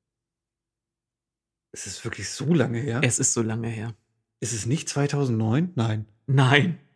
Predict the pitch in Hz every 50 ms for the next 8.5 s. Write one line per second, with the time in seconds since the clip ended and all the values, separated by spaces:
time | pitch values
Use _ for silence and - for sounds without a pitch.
0 | _ _ - 143 139 131 120 120 123 143 - - - 143 131 147 147 165 - -
1 | - 170 156 156 - 120 139 - - - - - 131 123 120 131 135 143 - -
2 | - - 127 123 120 120 - - - - - - 113 - - - 113 110 107 -
3 | - 143 123 120 131 117 - - 113 123 131 - 147 135 131 - 127 131 135 127
4 | 120 - - 127 143 170 175 135 117 107 - - - - 104 - - 120 - -
5 | - 113 104 - _ _ _ _ _ - 139 143 135 147 156 147 160 147 143 147
6 | 135 - 127 127 127 110 101 - - - 127 113 104 117 - 156 - 135 123 123
7 | - - - - - - - - 165 - - - - 185 160 190 185 180 160 160
8 | 165 156 127 - 117 113 117 110 -